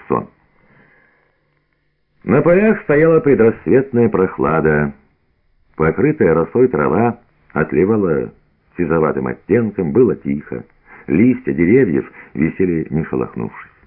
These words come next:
Птицы ещё дремали, прикорнув в густых травах.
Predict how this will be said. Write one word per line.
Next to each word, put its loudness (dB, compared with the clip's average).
Птицы -2
ещё -8
дремали, -2
прикорнув 0
в -16
густых -6
травах. -6